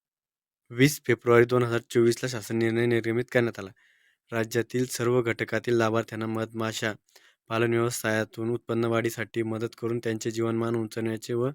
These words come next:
मध उद्योग व्यवसाय विकास करणे, त्यासाठी पायाभूत सुविधा निर्माण करणे, त्याचा दर्जा वाढविणे इत्यादी बाबीची आवश्यकता लक्षात घेऊन राज्यातील मध उद्योगाच्या विकासासाठी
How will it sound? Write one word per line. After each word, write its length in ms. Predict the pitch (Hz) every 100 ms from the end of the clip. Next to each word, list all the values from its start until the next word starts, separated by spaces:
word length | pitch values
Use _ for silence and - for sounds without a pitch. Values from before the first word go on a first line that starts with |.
| _ _ _ _ -
मध 220 | 120 127
उद्योग 320 | 120 117 123
व्यवसाय 460 | 117 117 120 - 120 - _ _ _ _ _
विकास 460 | 117 113 - 123 -
करणे, 280 | 117 110 113
त्यासाठी 360 | 117 113 110 110
पायाभूत 380 | 113 107 107 113 -
सुविधा 340 | 104 110 117
निर्माण 360 | 113 110 107 107
करणे, 300 | 107 113 131 _ _ - _ -
त्याचा 260 | 110 -
दर्जा 360 | 110 110 107 120
वाढविणे 400 | 117 113 113 120
इत्यादी 340 | 113 - 120
बाबीची 400 | 117 113 113 -
आवश्यकता 480 | 113 113 - - -
लक्षात 320 | 113 113 -
घेऊन 280 | 117 117 117 113
राज्यातील 460 | 107 110 113 120
मध 320 | 113 110 131
उद्योगाच्या 540 | 127 117 120 117 - 120
विकासासाठी 680 | 117 - 110 110 110 101